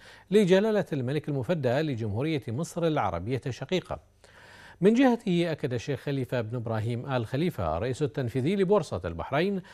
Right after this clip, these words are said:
أن هذه الاتفاقية ستعمل بالتأكيد على فتح المجال لخلق العديد من الفرص الاستثمارية وتعزيز العلاقات الأخوية بين البلدين.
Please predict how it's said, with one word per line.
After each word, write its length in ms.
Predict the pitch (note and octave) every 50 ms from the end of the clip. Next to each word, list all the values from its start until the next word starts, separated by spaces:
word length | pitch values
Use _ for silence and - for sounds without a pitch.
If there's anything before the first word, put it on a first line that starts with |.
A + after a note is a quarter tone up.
| - - - - - G3+
أن 160 | A3+ G#3+ F3+
هذه 260 | D3+ F#3+ A3+ G3 E3
الاتفاقية 760 | B2+ - D3 - - D3+ - C#3+ C3 - G3 E3 A#2 F#2+ E2
ستعمل 600 | - - G#2 - D3+ C#3+ B2 B2 B2 C#3 C3+ A#2
بالتأكيد 600 | A#2 D3 - - D3 C3+ - - G3+ C3+ F2+ D#2+
على 240 | D#2 C#2 D2 D2+ D2
فتح 340 | - - D#3+ - - - D#3+
المجال 640 | D3+ D3 C#3+ C3 A#2+ G#2+ G2 B2 D3 F#3 G3+ G3 F3 - - - - - _ -
لخلق 320 | - - - C3+ B2+ -
العديد 400 | D#3 C#3 B2 D#3+ D#3+ G#3 G3+ E3+
من 160 | F#3+ F3 E3+ E3+
الفرص 460 | D#3+ D3+ - - G#3 G3 F3 - E3+
الاستثمارية 880 | F3+ - - F3+ - G#3+ D3+ - F3+ E3+ F3 G#3 G#3 D3+ A2 E2+ E2
وتعزيز 460 | F2 F2+ - G2+ F#2+ A2 B2 D3 D3+ D3+
العلاقات 540 | C#3+ B2+ C3+ B2+ A2+ - - E3 C3 -
الأخوية 580 | D#3 D3+ - C#3+ - C#3 C#3 E3 F3+ E3+ C#3+ - -
بين 380 | C#3 A2 A2+ C#3+ D3 C#3+ C3+
البلدين. 640 | C3 B2 A#2 A2 A#2 D3 C3+ A2+ E2 D2 C2+ C2 F#2